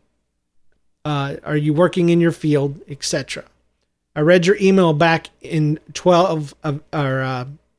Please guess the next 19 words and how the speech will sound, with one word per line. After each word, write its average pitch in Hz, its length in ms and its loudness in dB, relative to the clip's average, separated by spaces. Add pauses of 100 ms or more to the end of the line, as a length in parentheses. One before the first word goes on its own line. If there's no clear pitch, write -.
December 160 400 0
sixteen, 165 720 -2 (800)
but 165 100 0
I 156 60 4
wasn't 196 460 4 (180)
doing 175 380 4
well, 139 300 -8 (340)
and 147 60 -6
responding 185 540 0
is 165 140 2
hard 156 400 2
when 147 160 0
you 143 80 -2
feel 165 220 0
like 151 260 0
you've 147 140 -6
let 160 200 -2
listeners 139 400 -6
down. 127 300 -12